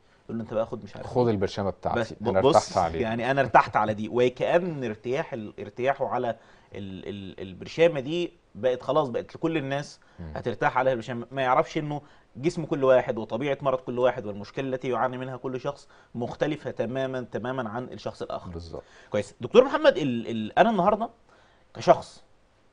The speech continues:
Speaker 1: إلى حد ما كويس، إزاي أحافظ على أو أحمي نفسي من خطر الإصابة مش بس بأمراض الشرايين التاجية، بأمراض القلب بشكل عام؟
Speaker 2: رقم واحد،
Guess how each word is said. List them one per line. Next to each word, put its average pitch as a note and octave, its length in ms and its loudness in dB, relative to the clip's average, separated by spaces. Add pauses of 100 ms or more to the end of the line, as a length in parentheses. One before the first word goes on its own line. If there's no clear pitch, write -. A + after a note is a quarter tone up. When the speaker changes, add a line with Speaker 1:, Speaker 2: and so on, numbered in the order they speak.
Speaker 1:
إلى D3+ 100 2
حد F3+ 260 2
ما D#3+ 340 0 (360)
كويس، A3+ 440 2 (580)
إزاي F#3+ 580 4
أحافظ F#3+ 460 -2
على D#3+ 400 2
أو C#3 120 2
أحمي C#3+ 380 -10
نفسي B2+ 480 -8 (340)
من A2+ 240 -6 (100)
خطر E3+ 320 2
الإصابة E3 320 -4
مش D#3+ 100 -6
بس F#3+ 240 -4
بأمراض C3+ 380 -2
الشرايين A2+ 280 -8
التاجية، G2 240 -16 (240)
بأمراض C3 340 -2
القلب A#2 260 -4
بشكل - 260 -16
عام؟ - 80 -18 (1040)
Speaker 2:
رقم G#2 340 -6
واحد، G2+ 500 -2